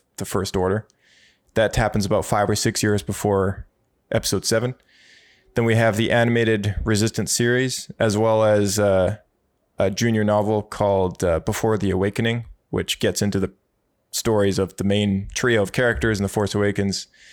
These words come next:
uh, which happen in the weeks and months before the film takes place. There's a few other things in there, uh, but those are kind of the, the big staple things. Can you think of anything else? I'm trying to remember,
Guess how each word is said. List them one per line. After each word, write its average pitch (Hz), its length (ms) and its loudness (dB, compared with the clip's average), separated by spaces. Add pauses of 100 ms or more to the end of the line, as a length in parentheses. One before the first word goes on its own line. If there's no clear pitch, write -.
(260)
uh, 92 240 0
which 98 200 -2
happen 98 460 0
in 104 180 0
the 98 80 0
weeks 95 280 -2
and 98 100 -2
months 85 280 -2
before - 580 -4 (220)
the - 60 -8
film 92 220 -4
takes - 180 -8
place. - 320 -8 (840)
There's 127 160 2
a 123 40 -2
few 160 300 0
other 131 160 2
things 123 320 0
in 131 60 0
there, 127 340 0 (320)
uh, 104 240 2
but 107 180 -2
those 135 220 2
are 131 80 -2
kind 127 220 0
of 104 80 0
the, 101 380 2 (800)
the - 80 -4
big 107 240 0
staple 110 420 -4
things. 139 540 -4 (1200)
Can 123 100 -2
you 127 60 0
think 151 160 -2
of 147 80 -2
anything 139 240 -2
else? 135 380 -4 (460)
I'm 117 60 -4
trying 113 220 2
to 104 40 2
remember, 98 540 0